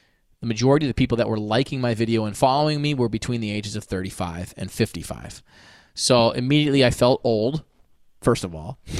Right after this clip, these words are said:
<laughs> Immediately felt old. And then I went, "Okay, hey, let's lean into it." So then I created a new ad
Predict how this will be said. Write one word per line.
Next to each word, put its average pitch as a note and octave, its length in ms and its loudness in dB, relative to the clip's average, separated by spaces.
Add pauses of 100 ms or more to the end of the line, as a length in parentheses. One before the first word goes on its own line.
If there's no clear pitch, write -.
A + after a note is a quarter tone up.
(260)
<laughs> A#2+ 140 -6 (560)
Immediately B2 380 2
felt G#2+ 260 0
old. F#2+ 280 -6 (720)
And B2 180 0
then B2 460 2
I A2+ 100 0
went, A2+ 300 -2
"Okay, G#2+ 440 0 (440)
hey, C3 340 0
let's A#2+ 240 -8
lean C#3 180 2
into A#2+ 280 -2
it." - 160 -8
So A#2 180 2
then B2+ 220 2
I C3 80 2
created A#2+ 480 2
a A#2 40 -6
new C#3+ 280 2
ad B2 400 0